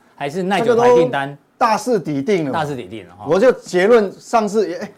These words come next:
Speaker 2: 哎，已经快两个礼拜了，我是说，
Speaker 1: 嗯。
Speaker 2: 民不与官斗，就，就一句话而已。
Speaker 1: 九一九的时候呢，台股在哪里？观众朋友，观众朋友，观众朋友，看一下X Q哈，还在这里而已哦。那时候看主震还没来，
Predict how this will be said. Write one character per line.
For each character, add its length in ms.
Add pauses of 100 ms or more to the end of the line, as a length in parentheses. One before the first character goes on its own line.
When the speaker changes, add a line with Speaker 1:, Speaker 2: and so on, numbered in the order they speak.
(140)
Speaker 2:
哎， 100
已 160
经 140
快 160
两 180
个 100
礼 140
拜 200
了， 100
我 100
是 80
说， 120
Speaker 1:
嗯。 60
Speaker 2:
民 380
不 180
与 140
官 260
斗， 200
就， 100
就 180
一 120
句 160
话 220
而 100
已。 1000
Speaker 1:
九 180
一 160
九 240
的 60
时 80
候 220
呢， 260
台 220
股 120
在 140
哪 160
里？ 180 (520)
观 160
众 0
朋 80
友， 240
观 120
众 80
朋 80
友， 80
观 160
众 20
朋 100
友， 40 (280)
看 120
一 60
下 80
X 300
Q 240
哈， 100 (640)
还 140
在 100
这 220
里 180
而 100
已 140
哦。 240 (420)
那 120
时 80
候 40
看 240
主 240
震 220
还 100
没 140
来， 260